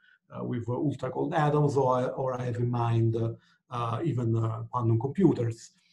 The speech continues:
So in all these, uh, settings, you can, what you do is that you can perform a so-called projective measurement of your system, in the sense that every time you image the system, for example, with a microscope, you will find that your atoms are sitting here, here, or there, and these are really like individual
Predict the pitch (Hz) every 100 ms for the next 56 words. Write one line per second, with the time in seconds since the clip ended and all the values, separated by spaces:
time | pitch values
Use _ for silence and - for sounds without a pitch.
0 | - _ 147 156 165 180 190 160 143 113
1 | 123 120 - 165 160 165 156 127 120 131
2 | 127 127 120 147 180 127 120 120 120 110
3 | 117 - 143 131 123 117 131 127 120 110
4 | - 113 - 139 - 110 120 123 110 113
5 | 110 107 107 151 156 - 160 - 170 170
6 | - _ _ _ _ 143 123 147 143 120
7 | 117 160 139 139 139 117 113 - 160 120
8 | 117 - 147 160 - 147 117 113 - 117
9 | 113 110 135 151 143 143 147 143 - 143
10 | - _ _ _ _ 131 123 - 143 131
11 | 127 131 147 139 123 120 117 110 - 117
12 | 120 - 156 139 139 139 127 123 123 120
13 | 110 127 123 - 135 143 127 117 120 113
14 | 113 110 151 117 120 117 120